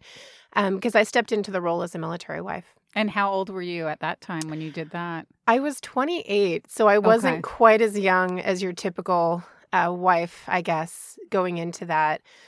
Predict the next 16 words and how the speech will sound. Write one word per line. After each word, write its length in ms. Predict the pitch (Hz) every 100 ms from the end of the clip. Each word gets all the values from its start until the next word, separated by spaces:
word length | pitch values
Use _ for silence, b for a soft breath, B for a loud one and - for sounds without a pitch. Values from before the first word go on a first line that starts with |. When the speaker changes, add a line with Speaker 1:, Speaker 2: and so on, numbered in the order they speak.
| b -
Speaker 1:
Um, 220 | 180 196
there's 220 | 208 226
a 60 | 226
lot 240 | 202 190
of 120 | 196
women 280 | 185 185 220
that 140 | 196 185
meet 200 | 175 180
their 140 | 170
husbands 640 | - 165 - 170 185 202
and 140 | 175 170
they're 180 | 165 -
already 300 | 175 175 170
in 200 | - 180
the 60 |
military. 600 | 202 220 220 220 233 302